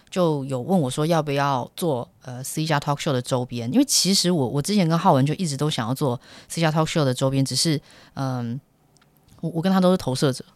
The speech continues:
是吗？浩文是投射者吗？我记得他是投射者，对，就是我，我们不太，很难，就是只能丢 idea 出来，然后可是我不，不像那种显示者、显示生产或显示者专门在发起的，然后他们发起就会有人做，<laughs> 我们发起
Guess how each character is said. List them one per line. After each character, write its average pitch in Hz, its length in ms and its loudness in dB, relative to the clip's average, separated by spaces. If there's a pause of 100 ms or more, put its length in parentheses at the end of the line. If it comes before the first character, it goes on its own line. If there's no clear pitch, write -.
(280)
是 196 60 -8
吗？ 147 100 -4
浩 196 140 -2
文 151 120 0
是 170 60 0
投 143 120 -2
射 147 60 -2
者 135 120 -4
吗？ - 140 -10 (440)
我 147 100 -8
记 277 140 -2
得 185 100 4
他 185 100 4
是 165 60 4
投 135 140 0
射 143 120 2
者， 147 220 -6
对， 147 160 0 (220)
就 277 140 -4
是 294 80 2
我， 269 80 4
我 160 280 -4
们 160 160 0
不 175 80 -2
太， 208 260 0 (380)
很 185 220 4
难， 156 360 4 (100)
就 302 120 -4
是 320 120 -2
只 175 220 2
能 151 220 4 (120)
丢 214 240 4
idea 160 320 0
出 - 140 0
来， 165 80 6
然 160 80 8
后 214 80 8
可 170 120 2
是 208 260 4 (180)
我 190 140 -10
不， 247 140 0
不 233 160 4
像 302 140 12
那 285 60 10
种 233 80 12
显 165 240 8
示 - 160 6
者、 160 220 4
显 165 400 2
示 247 100 4
生 220 200 6
产 170 120 4
或 202 80 6
显 196 160 2
示 190 140 2
者 151 180 2 (360)
专 277 160 6
门 220 100 6
在 233 80 8
发 214 320 8
起 170 300 2
的， 139 220 -4
然 160 140 2
后 214 80 8
他 226 80 6
们 254 140 2
发 233 180 8
起 233 120 2
就 185 100 2
会 214 120 8
有 160 60 4
人 135 140 0
做， 208 180 2 (140)
<laughs> 403 160 6
我 196 60 -4
们 190 120 2
发 233 220 6
起 - 400 -6